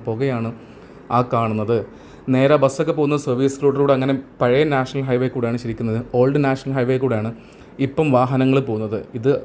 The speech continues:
ഇനാഗുറേഷൻ ആയിക്കഴിഞ്ഞാൽ ഈ ഒറ്റ പോക്ക് പോയി നേരെ നമുക്ക് എന്ത് ചെയ്യാം, ഇവിടുന്ന് തുടങ്ങി ഏകദേശം പതിനെട്ട് പോയിന്റ് ആറ് കിലോമീറ്റർ അല്ലേ, നേരെ bypass-ിലൂടെ അതിമനോഹരമായിട്ട്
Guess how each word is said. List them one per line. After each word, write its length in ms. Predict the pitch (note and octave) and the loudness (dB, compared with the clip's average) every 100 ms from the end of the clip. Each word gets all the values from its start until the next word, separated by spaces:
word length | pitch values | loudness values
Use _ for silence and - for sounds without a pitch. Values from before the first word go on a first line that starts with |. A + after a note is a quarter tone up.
| - B2+ | -2 2
ഇനാഗുറേഷൻ 440 | C3 D3+ D#3+ D3+ C3+ | 2 2 0 2 2
ആയിക്കഴിഞ്ഞാൽ 460 | B2+ B2+ A2+ A#2 A2+ | 4 2 2 0 -2
ഈ 40 | B2 B2 | 0 0
ഒറ്റ 220 | - - D#3+ | 0 2 2
പോക്ക് 260 | C3 A#2+ B2 A#2 | 2 -2 -4 -4
പോയി 160 | A#2 A2+ | -2 0
നേരെ 240 | A2 B2 C#3 | 0 0 0
നമുക്ക് 180 | B2 A#2 | 0 -2
എന്ത് 100 | A2 | -2
ചെയ്യാം, 160 | A2 B2 | 0 0
ഇവിടുന്ന് 260 | B2 D#3 E3+ | 2 2 2
തുടങ്ങി 220 | A#2 G#2 F#2 _ _ _ _ - - - - - F3 | 0 0 -6 _ _ _ _ -20 -20 -20 -14 4 6
ഏകദേശം 400 | D#3+ F3+ G3 G3 | 8 6 6 6
പതിനെട്ട് 340 | E3 E3+ D#3+ F3+ | 6 4 6 4
പോയിന്റ് 220 | F3+ F3+ F3+ | 6 4 4
ആറ് 140 | D3+ D#3+ D3 | 4 4 2
കിലോമീറ്റർ 440 | C3+ C3 C3+ B2+ A#2+ | 0 2 0 -2 -2
അല്ലേ, 140 | B2+ B2 C3 | -4 -4 -4
നേരെ 400 | C3+ C#3+ D3+ D#3 D#3 | -2 2 4 6 6
bypass-ിലൂടെ 600 | C3+ C3+ C3+ C#3+ C#3+ D#3 C#3+ | 6 4 4 2 2 2 2
അതിമനോഹരമായിട്ട് 880 | C3+ B2 B2+ C#3+ D3+ D3+ D3 C3 C3+ | 2 0 2 0 0 0 2 0 0